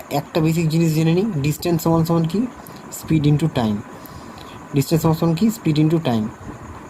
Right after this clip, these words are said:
ধরো আমি পঁচিশ kilometer per hour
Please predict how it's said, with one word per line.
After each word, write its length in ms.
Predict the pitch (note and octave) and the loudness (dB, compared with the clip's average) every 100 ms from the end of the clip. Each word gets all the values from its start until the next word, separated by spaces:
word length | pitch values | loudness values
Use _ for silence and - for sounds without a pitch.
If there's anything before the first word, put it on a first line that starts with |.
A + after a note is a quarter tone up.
| - - - - - - - - - - - - - D3 | -16 -16 -18 -18 -18 -16 -14 -12 -10 -10 -10 -10 0 2
ধরো 400 | D3 D3 D#3+ A3 - - - - | 4 6 4 2 -4 -18 -20 -8
আমি 160 | C#3+ D3+ C#3+ | 0 0 2
পঁচিশ 280 | D3+ E3 D#3+ | 0 0 0
kilometer 360 | E3 E3 D#3+ E3 D#3+ | 2 4 4 4 2
per 120 | D3+ C3+ | 2 4
hour 280 | C#3 D3 | 4 4